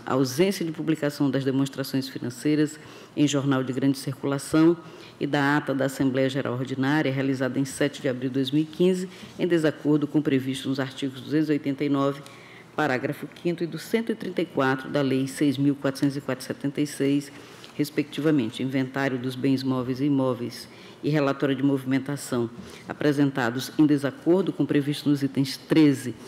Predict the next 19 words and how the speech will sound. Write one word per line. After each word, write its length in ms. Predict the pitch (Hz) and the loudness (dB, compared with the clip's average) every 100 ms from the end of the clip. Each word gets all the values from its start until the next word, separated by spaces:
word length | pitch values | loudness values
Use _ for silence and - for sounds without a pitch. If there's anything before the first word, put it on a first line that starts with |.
| - - | -18 -12
e 60 | - | -12
quatorze 460 | - 147 - 143 131 | -4 -2 2 2 4
do 80 | |
anexo 400 | 135 131 135 - | 4 4 2 -4
sete 400 | 135 - 151 143 | -8 0 0 0
da 80 | 135 | -2
Resolução 480 | 143 131 135 131 127 | -2 0 -4 -2 -2
T 120 | 131 | -2
C 140 | 131 127 | -4 0
E 40 | |
número 160 | 135 135 | 0 0
oitenta 320 | 135 139 135 | 0 -2 -4
e 40 | |
sete 180 | 135 127 | -4 -6
de 60 | 131 | -4
dois 120 | 120 | -4
mil 120 | 135 | -2
e 20 | 143 | -2
treze, 520 | - 156 160 165 | 2 4 4 2